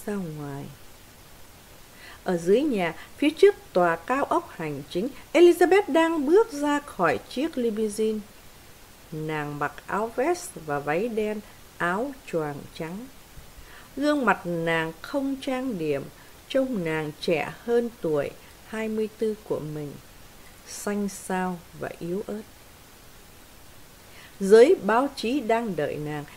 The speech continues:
Khi nàng bắt đầu bước vào tòa nhà, các phóng viên truyền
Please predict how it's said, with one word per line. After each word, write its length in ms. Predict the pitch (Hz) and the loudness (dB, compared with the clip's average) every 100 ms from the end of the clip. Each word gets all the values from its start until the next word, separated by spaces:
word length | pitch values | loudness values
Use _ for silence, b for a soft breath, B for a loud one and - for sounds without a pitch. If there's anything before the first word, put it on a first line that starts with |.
| B | B
Khi 180 | - 330 | -2 2
nàng 240 | 269 185 | 4 4
bắt 180 | 233 359 | 2 2
đầu 200 | 190 185 | 4 4
bước 280 | 185 359 - | 4 0 2
vào 120 | 175 | 2
tòa 240 | 170 165 160 | 2 -2 -2
nhà, 260 | 156 151 B B - | -2 -4 B B -8
các 160 | 302 - | -8 -2
phóng 240 | 208 294 | -2 -2
viên 260 | 247 233 240 - | -2 -2 -2 -6
truyền 340 | - 151 143 | -6 -4 -2